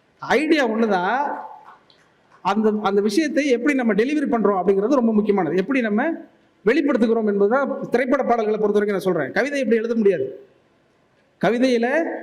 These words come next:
இதற்கான சாத்தியங்கள் ரொம்ப குறைவு. ஆனால் திரைப்பட பாடல்களில் இந்த சாத்தியங்கள் ரொம்ப அதிகம். ஏன்னா, எனக்கு முன்னாடி இருக்கக்கூடிய எல்லா கவிஞர்களும் இதே மாதிரி நிறைய எழுதியிருக்கிறார்கள். நிறைய எழுதியிருக்கிறாங்கன்னா, மத்தவங்கள பார்த்து பார்த்து எழுதியிருக்காங்கன்னு நான் சொன்னதா நீங்க சொல்லிடாதீங்க. YouTube நண்பர்களே,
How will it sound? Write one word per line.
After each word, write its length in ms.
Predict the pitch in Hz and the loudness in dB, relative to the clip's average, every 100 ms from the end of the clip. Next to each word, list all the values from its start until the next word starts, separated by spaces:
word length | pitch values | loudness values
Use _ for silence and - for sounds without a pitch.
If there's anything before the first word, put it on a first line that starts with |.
| - | -4
இதற்கான 320 | 202 214 202 | -2 0 0
சாத்தியங்கள் 420 | 214 233 240 220 | 0 0 0 0
ரொம்ப 120 | 202 208 | 2 2
குறைவு. 260 | 196 196 | 2 0
ஆனால் 220 | 202 247 226 | 0 -2 0
திரைப்பட 340 | 247 285 254 | -2 2 0
பாடல்களில் 520 | 214 196 180 180 190 196 | 2 0 0 0 0 0
இந்த 220 | 196 196 | 0 0
சாத்தியங்கள் 500 | 190 220 208 202 190 | 0 0 0 2 0
ரொம்ப 140 | 180 185 | 0 0
அதிகம். 340 | 170 165 165 | 0 -2 -2
ஏன்னா, 220 | 170 190 208 | -2 -2 -2
எனக்கு 220 | 185 190 | -2 -2
முன்னாடி 240 | 202 226 | -2 0
இருக்கக்கூடிய 340 | 202 185 175 170 | -2 -2 -2 0
எல்லா 120 | 190 | -2
கவிஞர்களும் 680 | 185 180 175 147 139 147 160 160 - _ _ _ _ _ - | -2 -2 -2 -4 -2 -2 -4 -8 -16 _ _ _ _ _ 0
இதே 200 | 180 226 | 2 2
மாதிரி 220 | 196 226 | 2 2
நிறைய 420 | 160 170 175 196 | 2 0 0 0
எழுதியிருக்கிறார்கள். 600 | 160 160 143 135 113 104 - _ _ _ _ _ _ | 2 0 -2 -4 -6 -10 -20 _ _ _ _ _ _
நிறைய 200 | 147 208 214 | -2 0 2
எழுதியிருக்கிறாங்கன்னா, 580 | 202 196 185 180 180 247 | 0 0 0 0 0 0
மத்தவங்கள 380 | 190 214 220 | 2 2 2
பார்த்து 220 | 208 196 190 | 2 0 0
பார்த்து 200 | 202 190 | 0 0
எழுதியிருக்காங்கன்னு 480 | 190 185 180 190 | 0 -2 -2 -2
நான் 120 | 180 170 | -2 0
சொன்னதா 260 | 180 185 214 | -2 -2 0
நீங்க 180 | 190 175 | 0 2
சொல்லிடாதீங்க. 460 | 175 180 180 180 226 269 - - _ | 0 0 0 0 -2 -4 -10 -20 _
YouTube 300 | 214 208 190 | 0 2 2
நண்பர்களே, 480 | 180 190 196 196 | 2 2 2 2